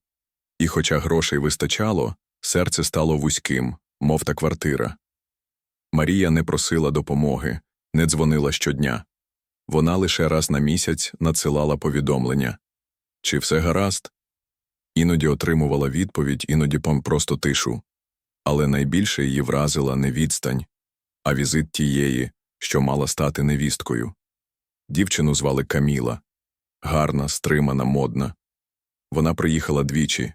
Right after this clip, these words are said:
ніби з обов'язку. Увійшла до старого будинку Марії, як до музею. Нічого не торкалася, нічого не питала, ні про фотографії на стіні,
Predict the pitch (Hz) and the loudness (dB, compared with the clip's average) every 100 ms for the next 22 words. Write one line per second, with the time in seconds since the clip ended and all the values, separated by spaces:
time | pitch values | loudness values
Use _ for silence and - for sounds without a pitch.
0 | _ - 78 71 67 76 71 69 65 - | _ 0 2 2 0 0 2 0 0 -4
1 | - 55 - _ _ _ 80 73 78 - | -4 -8 -10 _ _ _ 0 2 2 2
2 | 76 71 - 71 73 71 67 69 73 73 | 2 0 0 0 2 2 0 0 0 2
3 | 73 67 71 64 62 67 71 71 69 67 | 0 2 0 0 0 0 0 2 0 0
4 | 69 58 55 - _ _ _ _ _ _ | 0 -2 -4 -10 _ _ _ _ _ _
5 | _ - 85 - 87 80 73 73 73 - | _ 2 2 4 2 4 2 2 -2 0
6 | 64 67 - 65 67 71 76 71 69 - | 0 0 -2 -2 0 2 2 2 0 0
7 | 76 71 69 69 64 76 80 73 - 67 | -2 0 0 0 2 0 2 0 0 -2
8 | 67 76 76 76 71 71 - - 67 60 | 0 0 0 0 0 0 -2 -2 0 0
9 | 60 | -4